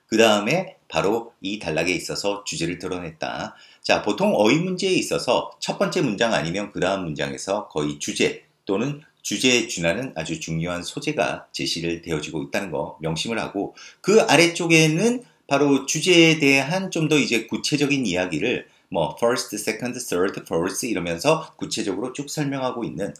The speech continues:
뭐 단락적으로는 그렇게 까다로운 지문은 아니라고 하겠습니다. 자, 그럼 일단 들어갈게. Emerging adulthood. Emerging adulthood 하면 막 등장하는 성인이니까 이제,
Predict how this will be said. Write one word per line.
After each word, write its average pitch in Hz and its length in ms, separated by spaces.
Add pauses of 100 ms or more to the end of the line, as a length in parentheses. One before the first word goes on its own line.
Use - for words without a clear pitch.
(160)
뭐 90 140
단락적으로는 180 760
그렇게 - 500 (120)
까다로운 98 380
지문은 90 240
아니라고 76 380
하겠습니다. 82 480 (180)
자, 143 140
그럼 151 180
일단 92 280
들어갈게. 73 640 (420)
Emerging 170 500
adulthood. - 760 (260)
Emerging 170 460
adulthood 143 640
하면 101 440
막 156 300
등장하는 120 580
성인이니까 107 960 (320)
이제, 95 460